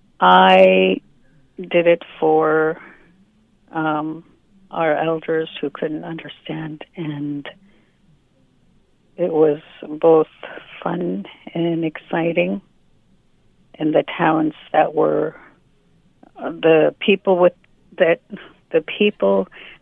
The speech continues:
that I worked with had so many great talents in, um, translating.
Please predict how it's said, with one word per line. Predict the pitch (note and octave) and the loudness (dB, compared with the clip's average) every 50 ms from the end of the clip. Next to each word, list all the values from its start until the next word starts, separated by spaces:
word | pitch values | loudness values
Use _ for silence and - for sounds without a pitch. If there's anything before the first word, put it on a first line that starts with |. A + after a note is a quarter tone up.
| _ - | _ -6
that | D#3+ E3+ | -2 -2
I | E3 E3 E3 D#3 | 0 0 -2 2
worked | E3 F3+ F3+ F3+ - - - | 4 4 4 4 2 -4 -6
with | - E3 E3+ - - _ _ _ _ _ _ _ _ _ _ _ _ _ _ | -6 -6 -6 -6 -10 _ _ _ _ _ _ _ _ _ _ _ _ _ _
had | - D3 D#3+ - - - | -8 -8 -8 -8 -10 -8
so | - E3+ | -6 -4
many | F3 F3 F3 E3+ | -4 -2 -4 -4
great | D#3+ - D#3+ D#3+ D#3+ - | -4 -2 -2 -2 -2 -4
talents | - - - D#3 D#3 D#3 D3+ D3+ D3+ D3+ - - - - - - _ _ _ _ _ _ _ _ _ _ _ _ _ _ _ _ _ | -10 -8 -6 -4 -4 -4 -4 -4 -6 -8 -12 -16 -20 -20 -20 -20 _ _ _ _ _ _ _ _ _ _ _ _ _ _ _ _ _
in, | - D#3+ E3 D#3 D#3+ D#3 D#3 D#3 D#3+ F3+ - | -6 -4 -4 -4 -4 -6 -8 -10 -10 -12 -12
um, | - D#3+ D3+ D#3+ D3+ D3+ D3 D3+ D#3 D3+ - _ _ _ | -10 -8 -8 -8 -8 -8 -10 -10 -12 -14 -16 _ _ _
translating. | - - F#3+ F3+ F#3 F#3+ F3+ - - E3+ E3 D#3 D#3+ D#3+ | -10 -4 -2 -2 -2 -2 -4 -4 -2 -2 0 0 -2 -6